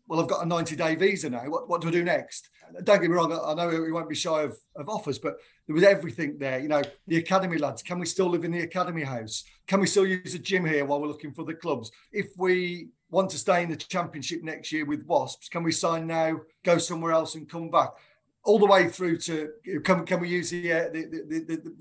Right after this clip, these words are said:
the facility to get together next week so we can all just get together for a social? Is there gonna be any more com-, communications from us, or, or is that it now? And, and, and afterwards, we, we hung around for a long time afterwards. And there were many, many more questions. So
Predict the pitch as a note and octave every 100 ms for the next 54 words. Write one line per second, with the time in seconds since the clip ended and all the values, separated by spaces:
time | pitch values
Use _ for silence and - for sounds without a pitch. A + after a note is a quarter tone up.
0 | D#3 D#3+ E3+ - D#3+ - D#3+ D3 C#3+ F3
1 | - D3 F3 D#3+ C#3+ C#3+ - D3 C#3 C3+
2 | D3+ D3+ C3+ - D3 C3 D#3 C#3+ D#3+ C#3
3 | E3+ D#3+ C#3 C#3+ A#2 - _ - D#3+ D#3+
4 | F3 E3 E3 E3 D#3+ D#3 D3 C#3+ C#3+ -
5 | E3 D3+ C#3+ D3+ C#3+ C3+ D3+ D3 D#3 -
6 | - - E3+ D#3 C#3+ D#3 C#3 E3 D3+ C#3
7 | A#2+ A#2 - - _ - G3 - F#3 F#3
8 | F#3+ G#3 G3+ - _ F3+ C#3+ B2 A2 -
9 | D3+ D3 E3 E3+ D#3+ D3+ D3 D#3+ D3+ C#3+
10 | D3+ C#3 C3 A2+ C3 A#2 A2+ - _ _
11 | - E3 E3+ F#3 F3+ E3 D#3+ D#3 D3+ C#3+
12 | D#3 - - B2+ A#2+ D3+ C#3+